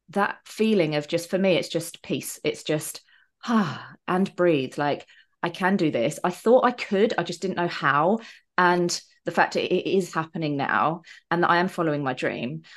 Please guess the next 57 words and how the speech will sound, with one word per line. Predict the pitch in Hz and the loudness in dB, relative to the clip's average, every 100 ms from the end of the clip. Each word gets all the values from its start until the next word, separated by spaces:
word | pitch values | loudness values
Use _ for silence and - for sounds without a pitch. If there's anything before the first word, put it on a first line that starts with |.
| - | -2
And | 190 | 4
I'll | 220 | 4
just | 294 285 | 2 2
put | 208 | 0
it | |
out | 165 - | 2 2
there | 143 | 2
that | 156 - | 2 2
the, | 175 175 | 4 4
you | - | 2
know, | 170 151 | -2 0
I, | 170 175 180 - | 2 4 2 0
I | 165 | -4
respect | 165 175 - 160 | -4 -4 -2 -4
stability | - - 160 139 - 123 123 127 | -4 -2 0 0 2 0 0 0
and | 143 139 139 - | 0 0 -2 -2
I, | 147 147 - | 0 -2 -4
you | 147 | -4
know, | 151 139 127 - | 0 0 -2 -6
f-, | - - - - - - - | -16 -16 -16 -14 -14 -14 -8
jacking | - 190 196 | -4 -2 0
your | 170 | 0
job | 156 139 | 2 2
in | 147 139 | 2 0
and | 143 | -2
going, | 147 147 143 151 - - - - _ _ - | 0 0 0 -4 -12 -20 -20 -20 _ _ 0
uh, | 175 | 0
to | - | 4
live | 202 175 | 4 4
in | |
another | 175 170 170 | 4 2 0
country. | 185 165 175 | -4 -6 0
That's | 165 - | 2 2
not | 254 226 | 0 2
for | 214 | 2
everyone. | 165 156 | 2 0
That's | 175 196 | -2 -2
not | 190 | -2
everyone's | 175 170 165 160 | 0 0 0 -2
dream, | 180 151 123 127 - | 0 0 -2 -6 -2
but | 139 143 | 0 2
it's, | 165 - - | 2 0 0
it's | 165 180 | -2 0
my | 170 160 | 0 0
dream. | 151 135 | 0 -2
And | 135 | -2
it's | - | -4
something | 156 160 | -6 -4
that | 156 | -4
I've | - | -2
wanted | 147 147 143 | -4 -6 -8
to | - | -4
do | 143 135 | -2 -2
for | - 147 139 | -2 -2 0
a | |
long | 131 131 | 0 -2
time. | - 165 143 131 - | 0 2 4 2 -2